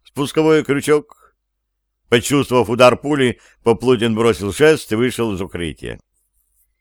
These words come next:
Присели на землю, закурили. Поплутин задумчиво смотрел на свой портсигар, пробитый пулей. Трогал заусеницы большой дыры. Что-то насвистывал.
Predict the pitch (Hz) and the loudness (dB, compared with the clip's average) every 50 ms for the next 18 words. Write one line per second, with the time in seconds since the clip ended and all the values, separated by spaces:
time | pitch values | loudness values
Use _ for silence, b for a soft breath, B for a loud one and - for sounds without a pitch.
0 | _ _ _ _ _ - 95 107 - 190 196 170 131 117 110 101 92 113 131 139 | _ _ _ _ _ -10 -10 -4 -2 0 0 0 0 -2 -2 -2 -2 0 0 0
1 | 135 131 127 117 110 90 - 80 78 87 78 - 90 95 110 120 123 113 110 101 | 0 -2 -4 -6 -6 -8 -8 -10 -10 -10 -8 -8 -6 -4 -2 -2 -2 -2 -4 -6
2 | 85 - _ _ _ _ _ _ _ _ _ _ _ _ _ _ _ - 113 120 | -6 -8 _ _ _ _ _ _ _ _ _ _ _ _ _ _ _ -2 -2 -2
3 | 117 165 185 180 135 151 156 151 139 123 98 - _ _ _ _ - 78 78 107 | 0 0 0 0 0 -2 -4 -2 -4 -4 -6 -10 _ _ _ _ -16 -4 0 0
4 | 123 123 151 175 170 160 - - 131 123 107 - - 95 104 104 85 113 117 127 | 2 2 0 -2 -2 -2 -4 -2 -2 -2 -2 -2 -4 -4 -4 -2 -2 0 2 2
5 | 127 127 123 120 110 - 107 113 110 - - 107 101 95 - - 107 101 87 107 | 2 2 2 0 -2 0 0 -2 0 0 -2 -4 -4 -4 -8 -10 -8 -4 0 2
6 | 110 110 107 101 82 - 95 104 101 95 107 98 78 104 104 90 - - 101 104 | 2 2 2 0 -4 -6 -4 -4 -4 -4 -6 -6 -6 -6 -6 -6 -8 -8 -6 -6
7 | 107 101 101 98 92 90 - _ _ _ _ _ _ _ _ _ _ _ _ _ | -4 -2 -2 -2 -2 -4 -6 _ _ _ _ _ _ _ _ _ _ _ _ _
8 | _ - 160 180 185 170 160 147 117 92 127 123 120 101 - 127 139 139 135 127 | _ -2 0 2 2 4 4 2 2 2 0 -2 -2 -2 -2 -2 -2 -2 -2 -4
9 | 98 - 107 92 101 98 - - 117 127 123 101 107 95 82 87 85 80 76 - | -6 -6 -4 -4 -4 -4 -4 -2 -4 -2 -2 -2 -4 -4 -4 -6 -8 -8 -10 -12
10 | _ _ _ _ _ _ _ _ - - - 147 160 - 151 151 147 120 113 123 | _ _ _ _ _ _ _ _ -18 -4 0 0 0 2 0 -2 -2 -2 -2 -2
11 | 135 139 - - - 95 95 98 98 - - - 98 80 67 64 - | -2 -2 -4 -6 -8 -8 -8 -8 -8 -10 -10 -8 -8 -8 -8 -10 -14